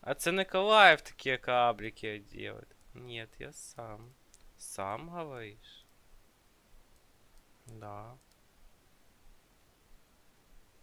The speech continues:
Мем вспомнив.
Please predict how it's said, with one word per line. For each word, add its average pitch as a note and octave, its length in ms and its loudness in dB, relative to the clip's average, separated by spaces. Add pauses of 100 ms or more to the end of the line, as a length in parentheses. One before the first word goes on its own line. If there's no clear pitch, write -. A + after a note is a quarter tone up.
(1600)
Мем A2+ 220 -10
вспомнив. - 500 -16